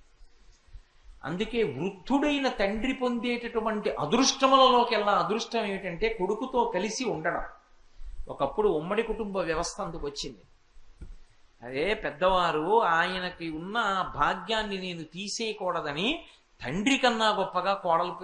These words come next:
గౌరవించేది. కన్న కూతురి కన్నా ఎక్కువగా కోడల్ని అత్తమామలు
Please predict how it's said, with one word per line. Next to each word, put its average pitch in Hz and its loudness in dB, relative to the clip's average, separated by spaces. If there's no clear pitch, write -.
గౌరవించేది. 156 -2
కన్న 156 -2
కూతురి 269 0
కన్నా 214 0
ఎక్కువగా 196 0
కోడల్ని 170 2
అత్తమామలు 190 -4